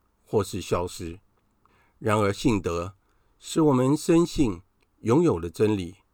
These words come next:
同时借由信德使我们肯定所学习的真理超越过我们亲眼所见或是我们自己思想所能了解的。因为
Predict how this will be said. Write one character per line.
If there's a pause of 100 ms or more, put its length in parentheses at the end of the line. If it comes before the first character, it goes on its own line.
(300)
同
时
借
由
信
德 (560)
使
我
们
肯
定 (480)
所
学
习
的
真
理 (640)
超
越
过
我
们
亲
眼
所
见 (520)
或
是
我
们
自
己
思
想 (320)
所
能
了
解
的。 (760)
因
为